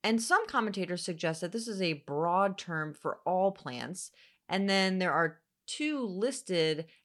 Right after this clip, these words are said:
after that are specific kind of plants, the seed-bearing and the fruit-bearing. And if you compare verse eleven and twelve,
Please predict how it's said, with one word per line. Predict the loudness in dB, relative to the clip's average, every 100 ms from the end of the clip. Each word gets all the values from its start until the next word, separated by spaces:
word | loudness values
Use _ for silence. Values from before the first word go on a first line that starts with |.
| 2
after | 4 4 2 0
that | 2
are | 0
specific | -2 -6 -6 -4 -4
kind | -4 -8
of | -10
plants, | -12 -10 -14
the | -12 -12
seed-bearing | -10 -8 -6 -4 -2 0 0 0 -2
and | -4 -4
the | -6
fruit-bearing. | -8 -6 -6 -6 -12 -14 -16 -20 _ _ _ -6
And | -4
if | -2
you | -2
compare | -4 -4 0 0 0
verse | -2 -2
eleven | 0 2 0
and | -4
twelve, | 0 2 2